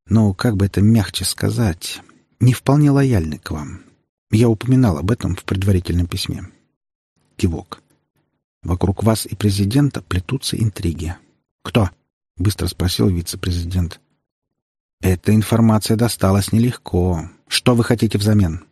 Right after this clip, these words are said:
Я готов к ченджу". Все-таки политики, они все очень быстро схватывают. Просто на лету, как подметки режут. Ну а как иначе?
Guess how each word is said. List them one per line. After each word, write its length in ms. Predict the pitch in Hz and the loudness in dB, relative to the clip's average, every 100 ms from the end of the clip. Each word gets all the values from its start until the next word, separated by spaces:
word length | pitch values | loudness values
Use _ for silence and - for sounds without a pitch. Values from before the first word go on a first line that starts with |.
| _ | _
Я 200 | 98 113 | 0 2
готов 360 | 117 123 107 - | 2 0 -2 -6
к 80 | - | -4
ченджу". 440 | - 87 80 - - _ _ _ _ _ _ _ _ _ - | 0 0 -2 -10 -16 _ _ _ _ _ _ _ _ _ -8
Все-таки 460 | - 120 107 - - | -4 -4 -4 -8 -4
политики, 840 | 110 123 185 - - - - - - | 0 2 2 0 -8 -8 -10 -14 -4
они 220 | 107 104 92 | 2 2 2
все 440 | - - 160 185 - | -4 -4 -2 -2 -2
очень 380 | 113 - 90 82 | -4 -2 -4 -2
быстро 260 | 101 - | -2 -4
схватывают. 760 | 90 - 90 - - 65 - - _ _ - | -8 -4 -4 -4 -8 -14 -14 -20 _ _ 0
Просто 320 | 160 - 127 | 0 2 2
на 100 | 113 | 4
лету, 400 | 139 - - - _ _ _ | 4 0 -6 -8 _ _ _
как 220 | - - | -8 -4
подметки 440 | - 87 123 - 90 | 0 2 2 2 0
режут. 440 | 98 87 - - _ _ _ _ _ _ _ _ _ _ _ | 0 0 -6 -18 _ _ _ _ _ _ _ _ _ _ _
Ну 160 | 90 107 | 0 0
а 40 | |
как 220 | - 82 | 0 -2
иначе? 460 | 87 76 - - | -2 -4 -8 -12